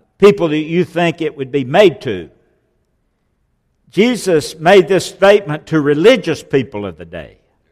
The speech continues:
to those that thought they were right with God, to those that thought they were going to heaven,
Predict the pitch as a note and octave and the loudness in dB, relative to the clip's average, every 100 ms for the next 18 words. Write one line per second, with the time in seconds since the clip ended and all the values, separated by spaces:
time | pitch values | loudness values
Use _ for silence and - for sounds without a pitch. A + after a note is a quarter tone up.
0 | _ _ _ _ _ _ _ _ _ _ | _ _ _ _ _ _ _ _ _ _
1 | - D3 F3 A#3 A3+ - F#3 - - - | -4 2 6 6 6 4 2 2 2 4
2 | A3 A3 D#3 G3 F3 D3+ C#3 E3+ G3 D#3 | 6 6 4 2 4 2 0 4 4 4
3 | B2+ G#2+ A2 C#3+ G#2+ C2 - _ _ _ | -2 -10 -2 0 0 -4 -18 _ _ _
4 | _ _ _ _ _ _ _ _ _ _ | _ _ _ _ _ _ _ _ _ _
5 | _ _ D#3 C#3 G3 A3 F#3 F3+ - F#3+ | _ _ -2 4 6 8 6 2 0 4
6 | G3+ F#3 E3+ G#3 E3+ D3+ F#3 G3 D3+ C3 | 4 4 4 4 2 2 2 4 4 4
7 | F3+ A#3 D3+ F2+ | 2 0 -2 -12